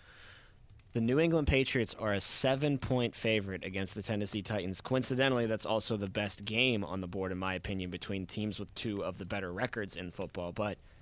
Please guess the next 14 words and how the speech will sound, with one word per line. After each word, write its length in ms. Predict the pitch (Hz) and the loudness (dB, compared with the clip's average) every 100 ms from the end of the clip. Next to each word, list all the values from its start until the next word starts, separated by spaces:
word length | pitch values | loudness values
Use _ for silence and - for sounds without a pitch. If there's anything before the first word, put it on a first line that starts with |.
| - - - - - - - | -20 -20 -20 -20 -20 -20 -10
Vegas 380 | 87 113 135 151 | -4 2 4 6
ain't 160 | 147 | 6
buying 300 | 143 156 151 | 6 6 6
the 80 | 127 | 4
Tennessee 360 | 143 131 123 127 | 2 2 2 2
Titans 380 | 139 139 117 | 4 4 2
without 300 | 110 120 113 | 0 2 2
Derrick 260 | 123 117 107 | 2 0 2
Henry 280 | 135 127 110 | 0 2 2
going 220 | 113 107 | 2 2
into 160 | 104 104 | 0 0
Foxborough 760 | 117 117 117 - 107 98 98 85 | 2 2 2 0 0 2 0 -2
and 240 | 98 95 92 | -2 -4 -4
handling 800 | - 117 123 117 107 98 87 | -2 2 2 2 -2 -2 -4